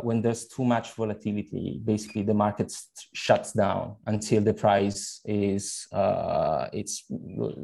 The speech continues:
stable enough again. And there was the time when, like,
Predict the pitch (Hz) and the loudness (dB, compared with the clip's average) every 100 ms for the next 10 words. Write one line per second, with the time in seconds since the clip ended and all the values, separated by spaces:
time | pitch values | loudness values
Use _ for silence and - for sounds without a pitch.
0 | 69 - - - - - _ - - 120 | -14 -18 -20 -20 -20 -20 _ -4 4 6
1 | 113 107 98 95 92 - - - 98 101 | 6 6 4 2 0 -4 -6 -2 2 2
2 | 90 - _ _ _ _ - 117 120 117 | 2 -4 _ _ _ _ 4 8 8 6
3 | 127 123 - 135 139 135 123 117 120 120 | 4 2 0 2 4 2 -2 0 6 6
4 | 117 113 113 113 110 | 6 2 2 2 2